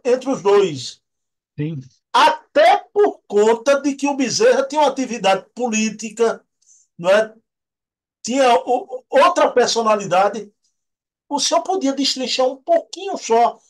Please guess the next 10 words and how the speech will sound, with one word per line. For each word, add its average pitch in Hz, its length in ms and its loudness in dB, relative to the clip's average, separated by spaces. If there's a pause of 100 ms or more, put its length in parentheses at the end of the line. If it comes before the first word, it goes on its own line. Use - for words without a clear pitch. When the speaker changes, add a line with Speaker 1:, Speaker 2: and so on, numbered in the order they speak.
Speaker 1:
aquele 247 320 0
momento 285 1000 -2
de 254 160 -6
divergência 226 680 -2
entre 214 180 -12
os 139 100 -6
dois, 208 480 -6 (200)
seu 175 240 -10
César? 135 340 -6
Speaker 2:
Olha, 110 300 -8